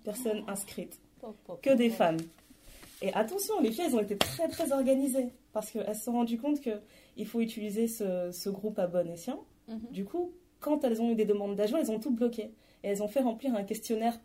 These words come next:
Speaker 1: très détaillé aux femmes qui entraient dans le groupe pour s'assurer que c'était vraiment des femmes qui souhaitaient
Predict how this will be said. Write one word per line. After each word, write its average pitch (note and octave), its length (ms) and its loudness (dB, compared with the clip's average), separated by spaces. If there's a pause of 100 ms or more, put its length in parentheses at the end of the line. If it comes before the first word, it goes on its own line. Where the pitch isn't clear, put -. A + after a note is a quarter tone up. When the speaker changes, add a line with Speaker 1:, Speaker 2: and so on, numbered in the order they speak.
Speaker 1:
très - 260 0
détaillé B3 640 2
aux A3 100 0
femmes B3 280 2
qui A#3+ 120 -6
entraient G#3 240 -2
dans G3+ 100 -2
le G#3 60 -2
groupe C4 200 0
pour A3 120 -4
s'assurer G#3 300 0
que C4+ 60 0
c'était A#3 120 -2
vraiment G3 240 0
des G3+ 120 0
femmes A#3 320 0
qui G3+ 120 -10
souhaitaient G#3+ 440 -4